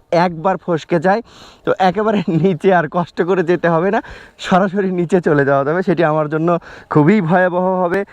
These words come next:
যেহেতু আমার, আহ, পায়ের খুবই, আহ, সমস্যা। আপনারা জানেন যে আমি ঠিকমতো হাঁটতে পর্যন্ত পারছিলাম না। তখন, আহ, সিলেটে যখন এসেছি আর এই, আহ, পাহাড়ের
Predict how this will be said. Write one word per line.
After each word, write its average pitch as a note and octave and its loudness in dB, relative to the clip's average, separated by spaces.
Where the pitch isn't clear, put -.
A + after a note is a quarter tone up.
যেহেতু D#3 2
আমার, E3+ 0
আহ, C3+ 0
পায়ের D#3 -2
খুবই, E3 0
আহ, A#2 0
সমস্যা। D#3 0
আপনারা D#3+ -2
জানেন C#3+ -2
যে D3+ 0
আমি D3 0
ঠিকমতো D#3 2
হাঁটতে C3 -2
পর্যন্ত F#3 -4
পারছিলাম F3+ -2
না। E3 0
তখন, E3+ -2
আহ, C3 2
সিলেটে E3 0
যখন E3 -2
এসেছি D#3 2
আর C3+ 0
এই, C#3 -6
আহ, A#2+ 0
পাহাড়ের E3+ -2